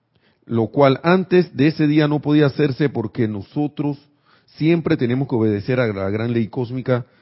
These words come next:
de la cual somos parte. Por tanto, mi alegría hoy no tiene límites en las condiciones que la gran ley ha, ha hecho posible. Mi alegría no tiene límites en las condiciones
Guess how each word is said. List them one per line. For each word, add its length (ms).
de 80
la 100
cual 260
somos 360
parte. 560
Por 240
tanto, 440
mi 120
alegría 560
hoy 240
no 140
tiene 240
límites 500
en 140
las 240
condiciones 800
que 120
la 120
gran 340
ley 340
ha, 280
ha 180
hecho 240
posible. 580
Mi 100
alegría 380
no 140
tiene 260
límites 460
en 100
las 100
condiciones 560